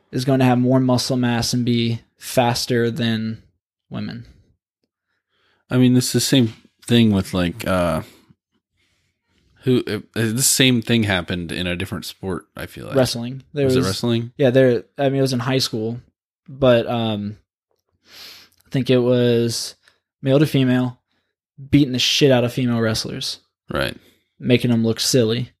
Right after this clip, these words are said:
Speaker 1: um, which is pretty obvious. Like, winning
Speaker 2: What
Speaker 1: state for, in Texas.
Speaker 2: Right. Here's, um, I don't know if you, you wanna go further.
Speaker 1: Uh, I mean, we can just
Speaker 2: I was gonna say, what do you think?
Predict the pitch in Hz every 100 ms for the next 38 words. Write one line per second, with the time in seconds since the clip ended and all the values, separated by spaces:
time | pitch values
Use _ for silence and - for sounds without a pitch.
0 | _ - - - - - _ _ _ _
1 | 123 120 117 110 107 120 123 123 - -
2 | 117 110 95 - 127 - 127 139 147 170
3 | - 143 117 110 _ - - 123 113 110
4 | 139 120 113 - - - - _ - 90
5 | 76 71 _ _ _ - _ _ 156 165
6 | 139 113 92 92 - _ _ _ _ _
7 | _ _ _ _ _ - - 120 117 101
8 | 92 - 95 85 _ 95 92 90 90 90
9 | 92 90 90 - _ _ 233 196 - 196
10 | 139 139 139 123 - _ - 123 127 147
11 | 135 - 113 107 139 143 113 - 117 104
12 | -